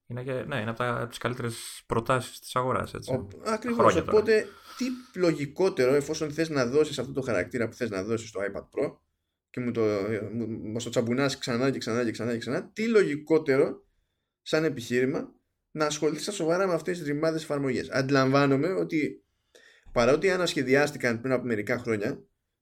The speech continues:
Speaker 2: δεν ανασχεδιάστηκαν με το σκεπτικό ότι θα κατέληγαν κάποτε σε, σε iPad. Το καταλαβαίνω. Ακόμα και έτσι βέβαια, στη σύγχρονη μορφή τους, είναι πιο εντάξει, ώστε, ξέρεις, να υπάρχει ελπίδα για τη,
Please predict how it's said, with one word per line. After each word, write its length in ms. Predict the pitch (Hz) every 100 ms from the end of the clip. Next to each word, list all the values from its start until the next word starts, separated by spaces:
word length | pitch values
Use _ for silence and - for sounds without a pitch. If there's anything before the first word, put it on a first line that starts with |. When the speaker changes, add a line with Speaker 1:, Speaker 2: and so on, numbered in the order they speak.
| _
Speaker 2:
δεν 360 | - 135 151 202
ανασχεδιάστηκαν 1000 | 180 151 139 117 113 110 - 101 87 - _
με 160 | 113
το 100 | 113
σκεπτικό 380 | 113 107 117 117
ότι 120 | 113
θα 100 | 117
κατέληγαν 520 | 110 110 120 107 101 98
κάποτε 340 | 98 98 95
σε, 480 | - 98 92 85 73
σε 300 | - 107 98
iPad. 140 | 78 - _ _ _ _ _
Το 100 | 143
καταλαβαίνω. 640 | 147 147 151 151 101 82 - _
Ακόμα 400 | - 123 170 208
και 120 | 202
έτσι 140 | 240 160
βέβαια, 440 | 135 110 101 135 - _ _ _
στη 180 | - 131
σύγχρονη 420 | - 233 269 175
μορφή 340 | 139 117 131
τους, 380 | - 139 - _ _ _ _ _ _ _ _ _
είναι 240 | 180 185
πιο 320 | 165 - 262
εντάξει, 760 | 277 262 190 156 - 95 - _ _ _ -
ώστε, 400 | 127 131 131 131 - _ _ _ _ _ _ -
ξέρεις, 300 | 160 131 117
να 60 |
υπάρχει 300 | 127 139 135
ελπίδα 340 | 123 127 135 120
για 160 | 113
τη, 120 | 107